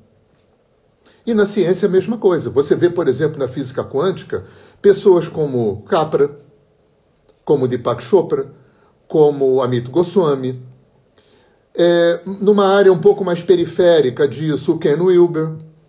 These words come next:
o Bruce Lipton, né? São pessoas que são da área progressista da ciência. Então são pessoas que consideram energia,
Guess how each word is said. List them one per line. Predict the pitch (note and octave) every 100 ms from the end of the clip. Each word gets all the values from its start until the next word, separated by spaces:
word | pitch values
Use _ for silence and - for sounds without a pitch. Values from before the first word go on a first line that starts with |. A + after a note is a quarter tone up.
| _ _ -
o | D3+
Bruce | C3+ C3+ C3 F3+
Lipton, | F3 D#3+ - D3+ D3 D3 - _ _ _ _ _ _ _ _ -
né? | C#3 E3+ F3 -
São | - B3
pessoas | A3 G3 - G#3+ A#3+ F#3+ G#2 F#2+ - -
que | - A3
são | A3+ A3
da | G#3+
área | G#3 G#3+
progressista | G#3+ A3 A#3+ - A3 B3+ - -
da | B2+
ciência. | B2 G#2 F2+ - - - _ _ _ _ _ _ _ -
Então | G3 G#3+
são | G#3+ A3
pessoas | G3+ - F#3 F3+
que | F#3
consideram | - E3 - C#3 B2+ A#2+
energia, | A#2 F3 E3+ D#3+ D#3+ D3 C#3+